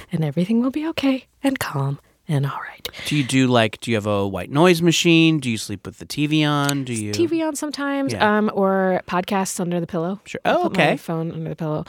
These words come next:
Speaker 1: Um, 'cause yes, a, like, a little, like, people chatter.
Speaker 2: Yeah, a little muffled This American Life.
Speaker 1: Yeah,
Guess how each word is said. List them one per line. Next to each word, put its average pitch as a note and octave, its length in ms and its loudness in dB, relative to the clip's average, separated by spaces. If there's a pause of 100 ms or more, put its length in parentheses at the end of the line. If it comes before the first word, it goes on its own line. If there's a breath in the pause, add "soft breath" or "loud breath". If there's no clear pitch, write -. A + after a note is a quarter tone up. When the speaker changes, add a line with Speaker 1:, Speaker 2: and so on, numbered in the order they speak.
(360 loud breath)
Speaker 1:
Um, E3+ 280 2
'cause A3 220 -2
yes, G3 300 4
a, A3+ 60 0
like, A3+ 360 0
a A#3+ 40 2
little, A#3 220 6
like, F#3 180 2
people F#3+ 320 -2
chatter. E3+ 640 0
Speaker 2:
Yeah, C#3 80 -2
a - 20 0
little A2+ 160 4
muffled A2 460 0
This A2 180 0
American A2 440 0
Life. A2 360 0
Speaker 1:
Yeah, G#3+ 500 4